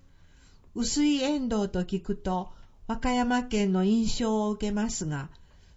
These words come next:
実は明治時代に羽曳野市薄井地区にアメリカ合衆国より導入された無気味用エンドウ豆で、地名から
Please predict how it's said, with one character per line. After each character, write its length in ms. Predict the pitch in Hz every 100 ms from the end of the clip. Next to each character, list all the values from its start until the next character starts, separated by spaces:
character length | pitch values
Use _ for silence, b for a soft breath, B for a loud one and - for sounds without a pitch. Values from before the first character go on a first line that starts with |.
| b
実 360 | 190 214 - 277
は 320 | 240 165 -
明 300 | 202 247 262
治 240 | 254 247 240
時 120 | 247
代 280 | 233 196 160
に 180 | 165
羽 140 | 180 214
曳 320 | 240 247 247
野 160 | 247 247
市 180 | -
薄 300 | 180 190 247
井 160 | 247 240
地 160 | - 233
区 160 | 185
に 240 | 151 143 b b b b -
ア 100 | 214
メ 180 | 240
リ 140 | 240 247
カ 180 | 240 233
合 200 | 233 233
衆 320 | - 247 233
国 360 | 196 185 190
よ 140 | 202 226
り 120 | 202
導 280 | 175 202 202
入 240 | 190 196
さ 200 | 190 196
れ 160 | 190 185
た 340 | - 180 - -
無 140 | 262
気 200 | 254 285
味 200 | 269 277
用 300 | 269 262 247
エ 160 | - 240
ン 140 | 233
ド 180 | 240 233
ウ 60 | 220
豆 340 | 185 165 160
で、 340 | 147 143 - - - - -
地 200 | - 254
名 280 | 262 254 254
か 180 | 247 233
ら 300 | 226 220